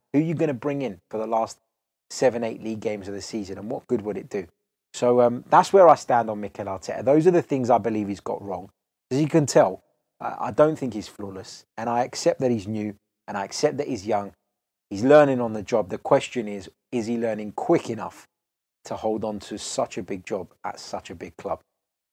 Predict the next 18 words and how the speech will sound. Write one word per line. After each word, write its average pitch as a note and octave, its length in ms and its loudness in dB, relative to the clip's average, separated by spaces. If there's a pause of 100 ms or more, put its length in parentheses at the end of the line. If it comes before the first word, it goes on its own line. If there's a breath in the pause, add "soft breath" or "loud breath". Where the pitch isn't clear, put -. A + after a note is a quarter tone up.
(680 loud breath)
Don't F#3+ 160 10
forget G3 240 8
to F#3 100 8
like, F#3 380 10
subscribe, F3+ 880 8
all F#3 180 6
the D#3+ 140 6
usual D#3 400 2
stuff, - 400 4
and D#3 200 -2
don't G3 280 8
forget E3 400 4
to C#3+ 140 0
download E3 800 8
the C3+ 180 4
Le C3+ 240 6
Bomb D3+ 460 4 (160)
app. - 320 2